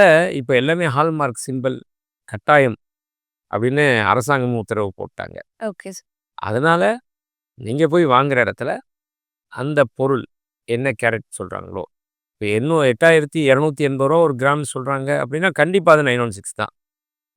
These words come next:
Speaker 1: அதுல சீல் இருக்கா, நைன் ஒன் சிக்ஸ் சீல் இருக்கா, ஹால்மார்க் சிம்பல் இருக்கா, இது பாருங்க. அது ஒரே ஒரு வேலை தான்.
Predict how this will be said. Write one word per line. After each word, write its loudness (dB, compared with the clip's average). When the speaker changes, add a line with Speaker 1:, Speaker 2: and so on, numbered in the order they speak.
Speaker 1:
அதுல 6
சீல் 2
இருக்கா, -2
நைன் -4
ஒன் 0
சிக்ஸ் -8
சீல் -2
இருக்கா, -4
ஹால்மார்க் 0
சிம்பல் -2
இருக்கா, -4
இது -6
பாருங்க. -4
அது 0
ஒரே 8
ஒரு 6
வேலை 2
தான். -10